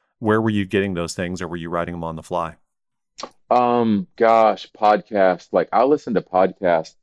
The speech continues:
Speaker 2: all the time. Um, I've kinda cut out music. Not that, you know, Taylor Swift and Morgan Wallen don't pay the
Speaker 1: You
Speaker 2: bills.
Speaker 1: just became a Swiftie.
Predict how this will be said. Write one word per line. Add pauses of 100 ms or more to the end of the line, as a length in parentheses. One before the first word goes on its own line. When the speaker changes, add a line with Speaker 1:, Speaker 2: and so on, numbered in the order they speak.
Speaker 2:
all
the
time. (680)
Um,
I've
kinda
cut
out
music. (100)
Not
that,
you
know, (120)
Taylor
Swift
and
Morgan
Wallen
don't
pay
the
Speaker 1:
You
Speaker 2:
bills.
Speaker 1:
just
became
a
Swiftie.